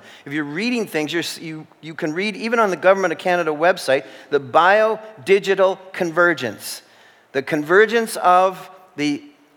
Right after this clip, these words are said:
eco and the convergence of the corporate. The two Babylons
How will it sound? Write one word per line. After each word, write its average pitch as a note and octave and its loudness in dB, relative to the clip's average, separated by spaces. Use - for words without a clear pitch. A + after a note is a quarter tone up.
eco A#3 4
and D#3+ -4
the D#3 -4
convergence G3 0
of D#3+ -2
the D#3+ -4
corporate. G#3 -2
The D#3+ -2
two A3 -4
Babylons F3 0